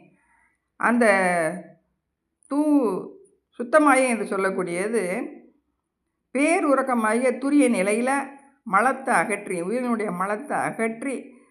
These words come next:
அதனுடைய சித்தத்துல, ஆ, சிவபெருமான் புகுந்து அருள்வான். அப்படி அந்த புகுந்து அந்த உயிரை தன்வண்ணம் ஆக்கிடுவான்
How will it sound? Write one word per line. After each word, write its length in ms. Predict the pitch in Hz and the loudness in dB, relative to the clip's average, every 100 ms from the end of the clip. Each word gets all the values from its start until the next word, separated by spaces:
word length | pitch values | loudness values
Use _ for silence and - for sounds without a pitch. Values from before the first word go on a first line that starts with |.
| _ | _
அதனுடைய 580 | - 214 226 214 - 302 | -8 -4 -4 -4 -4 -4
சித்தத்துல, 720 | 294 320 320 214 156 - - | -2 -2 0 -2 -2 -4 -10
ஆ, 300 | 175 196 240 - - _ _ | -8 -6 -8 -12 -18 _ _
சிவபெருமான் 800 | - 254 262 240 208 190 285 294 | 0 4 4 4 0 -2 -4 -4
புகுந்து 360 | 202 240 233 | -2 0 0
அருள்வான். 680 | 175 175 170 165 160 147 - _ _ _ _ _ _ _ _ _ _ _ _ _ | 0 -2 -2 -2 -4 -6 -16 _ _ _ _ _ _ _ _ _ _ _ _ _
அப்படி 280 | - 226 302 | -4 -2 0
அந்த 180 | 277 240 | 0 0
புகுந்து 560 | 240 285 302 294 466 - | -2 0 2 4 2 -2
அந்த 460 | - 208 233 214 | -2 0 0 0
உயிரை 320 | 220 269 254 | 0 -2 -2
தன்வண்ணம் 760 | 359 - 190 262 254 254 302 294 | -2 -2 -2 0 -4 -4 -4 -4
ஆக்கிடுவான் 640 | 185 - 196 180 180 160 | -4 -4 -4 -4 -2 -4